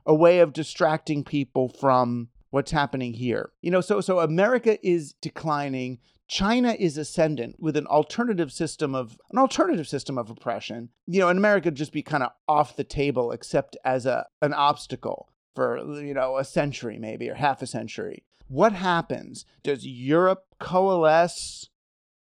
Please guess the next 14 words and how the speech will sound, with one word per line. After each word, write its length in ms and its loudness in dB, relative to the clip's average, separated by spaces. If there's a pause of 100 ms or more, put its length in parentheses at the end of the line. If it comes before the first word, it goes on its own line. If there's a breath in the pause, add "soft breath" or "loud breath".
(100)
into 300 2
something, 680 0
you 120 -2
know, 100 2
without 320 2
England, 320 0
I 60 0
guess, 240 -2
but 160 -10
does 160 -2
it 100 -4
coalesce 640 2
into 260 -4
something? 640 0